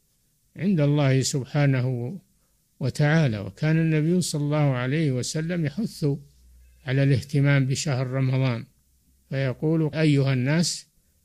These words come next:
قد أظلكم شهر عظيم مبارك"، يعني شهر رمضان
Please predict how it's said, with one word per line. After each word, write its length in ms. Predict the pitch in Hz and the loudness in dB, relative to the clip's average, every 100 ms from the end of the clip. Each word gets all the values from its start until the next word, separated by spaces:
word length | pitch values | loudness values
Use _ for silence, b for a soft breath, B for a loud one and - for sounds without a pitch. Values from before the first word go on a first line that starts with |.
| _ 147 | _ -6
قد 160 | 135 | -2
أظلكم 680 | 135 127 160 160 143 147 135 | -2 0 0 2 0 0 -2
شهر 560 | - 156 127 123 110 113 | 0 0 2 0 -6 -6
عظيم 720 | 135 131 160 190 196 190 208 | -4 0 2 2 2 2 2
مبارك"، 520 | 190 135 117 - - _ _ _ _ _ - | 0 0 -2 -8 -18 _ _ _ _ _ -10
يعني 260 | 117 139 | -2 -2
شهر 320 | 143 185 165 | 0 2 2
رمضان 640 | 147 175 156 180 185 113 | 0 0 2 2 0 -2